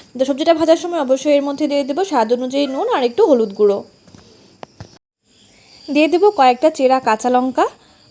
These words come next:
ঝালের পরিমাণটা অবশ্যই তোমরা নিজেদের স্বাদ অনুযায়ী দেবে। আর দিয়ে দিচ্ছি এখানে এক টেবিল চামচ পরিমাণ ভাজা মশলা, ভাজা জিরে গুঁড়ো এবং ধনে গুঁড়ো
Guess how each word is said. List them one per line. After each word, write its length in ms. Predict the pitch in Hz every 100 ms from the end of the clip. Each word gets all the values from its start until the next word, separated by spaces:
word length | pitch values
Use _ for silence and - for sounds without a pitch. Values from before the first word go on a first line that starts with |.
| _
ঝালের 380 | 247 247 247 285
পরিমাণটা 420 | 294 302 294 294 294
অবশ্যই 360 | 254 269 294
তোমরা 180 | 294 285
নিজেদের 260 | 277 254 285
স্বাদ 180 | 269 233 226
অনুযায়ী 340 | 262 262 277
দেবে। 320 | 254 233 220 403 - - - -
আর 120 | - 247
দিয়ে 140 | 262
দিচ্ছি 220 | 302 349 381
এখানে 240 | 359 381
এক 160 | 349 247
টেবিল 200 | 247 302
চামচ 260 | 320 311 320
পরিমাণ 260 | - 320 392
ভাজা 280 | 277 226 220
মশলা, 360 | 214 202 - 196
ভাজা 300 | 214 226 247
জিরে 240 | 226 240
গুঁড়ো 220 | 240 269 392 370
এবং 160 | 226 220
ধনে 240 | 220 208 202
গুঁড়ো 260 | 196 196